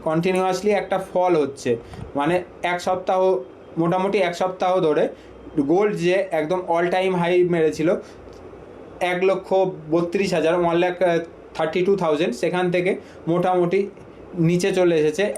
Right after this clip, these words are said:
এক লাখ কুড়ি হাজারে চলে এসেছে। মানে এটা মোটামুটি আমরা যদি ফল বলি, তো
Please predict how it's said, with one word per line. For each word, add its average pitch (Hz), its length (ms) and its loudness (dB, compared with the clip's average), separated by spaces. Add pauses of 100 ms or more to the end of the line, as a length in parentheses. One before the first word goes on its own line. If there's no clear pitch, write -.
এক 160 120 -2
লাখ 185 180 0
কুড়ি 185 260 0
হাজারে 156 280 2
চলে 127 180 2
এসেছে। 120 260 -2
মানে 160 120 0 (120)
এটা 180 120 0 (120)
মোটামুটি 165 360 0 (100)
আমরা 147 220 0 (840)
যদি 143 180 2 (180)
ফল 165 200 2 (140)
বলি, 135 200 4 (4000)
তো 165 100 0